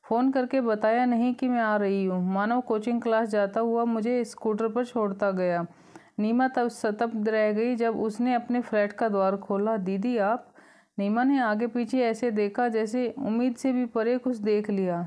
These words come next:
"दीदी आप? आपने फ़ोन भी नहीं किया?" "बस सोचा तुझे हैरान कर दूँ, अंदर तो आने दे।" दरवाजे पर ही खड़ा कर दिया।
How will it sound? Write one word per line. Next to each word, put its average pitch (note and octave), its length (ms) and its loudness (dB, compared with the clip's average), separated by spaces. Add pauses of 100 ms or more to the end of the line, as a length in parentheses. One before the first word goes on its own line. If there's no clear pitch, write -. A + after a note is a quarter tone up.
"दीदी A3 380 -2
आप? G#3+ 320 0 (240)
आपने G#3 320 0
फ़ोन G#3 380 -2
भी G#3 120 0
नहीं G#3+ 320 0
किया?" C4+ 320 -2 (680)
"बस C4+ 180 0
सोचा C4+ 320 2
तुझे C4+ 260 0
हैरान A#3 420 2
कर A3+ 180 0
दूँ, A#3+ 360 0
अंदर G#3 360 0
तो C4 140 -2
आने G#3+ 300 0
दे।" C4 340 0 (600)
दरवाजे G3+ 480 2
पर C#4+ 180 0
ही C#4+ 120 2
खड़ा A#3 240 2
कर A#3 220 0
दिया। F#3+ 520 -2